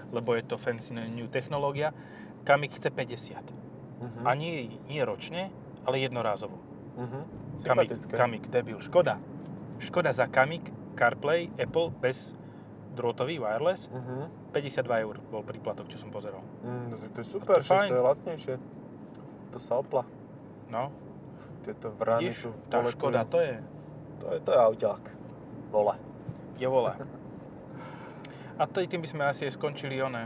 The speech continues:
Speaker 1: o, o Škodovke, lebo
Speaker 2: Mhm, musíme sa držať nejako B M W.
Speaker 1: Hej. E, čo som postrehol, tak je tu menej miesta vzadu ako v, e, Mustangu.
Speaker 2: Mhm. Tí tam stáli pekne, nie? Páni policajtové.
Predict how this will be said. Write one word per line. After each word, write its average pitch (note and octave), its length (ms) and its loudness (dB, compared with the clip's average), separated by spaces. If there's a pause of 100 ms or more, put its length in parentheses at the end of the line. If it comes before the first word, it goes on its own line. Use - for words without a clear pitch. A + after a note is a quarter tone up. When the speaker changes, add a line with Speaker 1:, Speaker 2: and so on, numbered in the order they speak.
(120)
Speaker 1:
o, A2+ 80 -2 (320)
o B2 80 2
Škodovke, B2 500 0
lebo A#2 540 2
Speaker 2:
Mhm, C3 160 -6
musíme B2+ 240 -4
sa A#2+ 80 -8
držať A2 340 -6
nejako G#2+ 460 -8 (320)
B - 80 -4
M A2 160 2
W. G2+ 100 -8 (380)
Speaker 1:
Hej. B2+ 180 4
E, - 760 -2 (440)
čo - 80 -4
som F#3+ 160 0
postrehol, D3+ 480 4
tak C3 160 0
je C#3+ 120 -2
tu D#3 120 -2
menej D#3 400 0
miesta C#3 320 2
vzadu B2 320 4
ako B2 420 0
v, - 80 -14
e, A#2 140 0 (640)
Mustangu. A#2+ 480 -2 (960)
Speaker 2:
Mhm. B2+ 280 -4 (1200)
Tí - 100 -6
tam E3+ 160 2
stáli F3+ 300 8
pekne, C3 320 -6
nie? A#2+ 200 -4 (1160)
Páni C3 240 4
policajtové. A#2+ 720 2